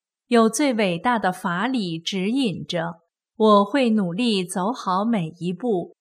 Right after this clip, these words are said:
尽量多救人。我的希望是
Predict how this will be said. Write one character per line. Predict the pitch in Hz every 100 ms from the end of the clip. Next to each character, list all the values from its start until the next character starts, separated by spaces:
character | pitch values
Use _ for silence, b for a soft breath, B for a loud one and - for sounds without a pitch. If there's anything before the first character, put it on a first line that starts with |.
| _ _
尽 | - 196
量 | 190 226 185 180
多 | 269 262 254
救 | 254 277 185
人。 | 170 151 156 170 _ _ _ _ _ _
我 | 220
的 | 208 208
希 | - 233
望 | 226 202 190
是 | - 214 180